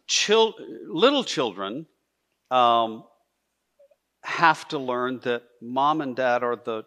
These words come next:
are the boss. If, if a child is running the show, we're in serious trouble. That's all there is to it,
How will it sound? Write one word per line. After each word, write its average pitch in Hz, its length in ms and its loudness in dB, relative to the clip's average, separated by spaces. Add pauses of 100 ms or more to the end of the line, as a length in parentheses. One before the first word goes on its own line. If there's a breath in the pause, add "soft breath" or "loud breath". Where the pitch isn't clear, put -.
are 113 240 0
the 104 160 -10
boss. 95 640 -6
If, 110 240 -10
if 107 160 -12
a 110 60 -12
child 170 500 -2
is 127 160 -10
running 135 400 -8
the 107 100 -12
show, 120 600 -8 (200)
we're 117 260 -10
in 110 80 -10
serious 101 520 -8
trouble. 73 460 -16
That's - 380 -6
all 95 200 -8
there 85 200 -16
is 82 180 -12
to 87 180 -14
it, - 140 -20